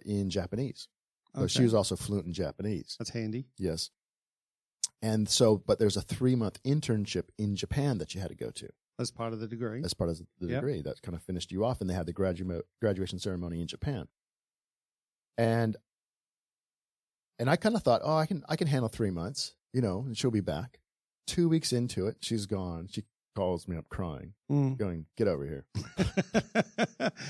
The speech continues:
Speaker 2: And you're still pounding nails at this
Speaker 1: Yeah.
Speaker 2: time 'cause the other, the other job's still
Speaker 1: Yeah.
Speaker 2: ahead.
Speaker 1: And I
Speaker 2: Yeah.
Speaker 1: go, uh, and so I contacted Brew Moon. I said,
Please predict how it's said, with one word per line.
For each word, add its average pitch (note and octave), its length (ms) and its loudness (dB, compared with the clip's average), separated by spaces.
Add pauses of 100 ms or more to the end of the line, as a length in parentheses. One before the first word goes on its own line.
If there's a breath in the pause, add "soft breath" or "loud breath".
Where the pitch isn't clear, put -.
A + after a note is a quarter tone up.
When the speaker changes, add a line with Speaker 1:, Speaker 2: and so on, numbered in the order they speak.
(180 loud breath)
Speaker 2:
And F#3 100 10
you're G#3+ 120 12
still F#3 180 10
pounding D#3 380 8
nails E3 320 6
at - 40 12
this C#3 220 12
Speaker 1:
Yeah. D3 60 8
Speaker 2:
time D3+ 120 6
'cause D3 160 4
the D#3 80 6
other, C#3+ 180 6
the C#3 260 2
other C3 160 4
job's D3+ 340 2
still C#3 160 2
Speaker 1:
Yeah. D3+ 300 10
Speaker 2:
ahead. - 100 -4
Speaker 1:
And D3 100 6
I D3+ 60 10
Speaker 2:
Yeah. D3+ 80 8
Speaker 1:
go, D3 380 6 (560)
uh, C#3+ 180 6
and C#3+ 100 10
so D3+ 120 8
I B2 40 10
contacted D3+ 840 4
Brew C3 280 8
Moon. E3 240 4
I A#2+ 120 4
said, A#2 260 4